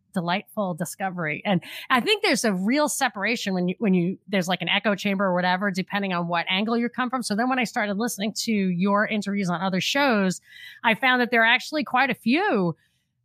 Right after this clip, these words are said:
resources that just happen to be, uh, from the left, but that are completely fine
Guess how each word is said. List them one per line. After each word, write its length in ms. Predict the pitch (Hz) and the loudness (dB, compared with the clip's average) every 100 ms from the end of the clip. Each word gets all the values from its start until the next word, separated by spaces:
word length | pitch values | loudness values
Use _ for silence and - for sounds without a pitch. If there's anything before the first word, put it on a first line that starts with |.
| _ | _
resources 960 | 302 233 320 311 294 254 208 - 214 196 | 0 2 4 2 2 2 0 0 -2 0
that 160 | 226 | 0
just 220 | - 269 254 | 0 0 2
happen 260 | 247 240 | 0 0
to 140 | - 208 | -4 0
be, 340 | 233 220 233 - | 2 2 0 2
uh, 220 | 208 180 - | 2 2 0
from 160 | 214 | 2
the 100 | 196 | 4
left, 560 | 185 226 285 170 - - - | 4 4 4 2 -4 -12 -4
but 380 | 214 196 190 - _ 190 | 0 0 -2 -6 _ -2
that 200 | 220 214 202 | -2 0 0
are 340 | 190 180 165 - | 2 2 -2 -4
completely 640 | 202 - 302 311 240 202 - | -4 -2 -2 0 0 -2 0
fine 600 | 269 262 208 180 175 | 2 2 2 0 -2